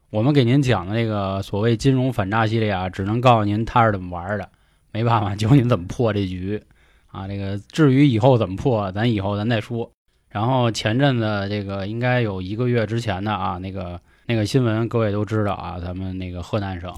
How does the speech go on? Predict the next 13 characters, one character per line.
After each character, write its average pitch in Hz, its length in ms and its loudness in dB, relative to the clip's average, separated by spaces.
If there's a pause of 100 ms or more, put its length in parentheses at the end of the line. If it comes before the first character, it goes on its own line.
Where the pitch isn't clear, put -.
(420)
是 98 120 -14
吧， 92 160 -8
好 85 160 -12
多 101 400 -6
存 98 280 -8
的 101 220 -2
村 - 180 -4
镇 101 160 -4
银 95 140 -6
行 101 160 -6
里 92 80 -8
那 90 140 -8
钱 95 380 -10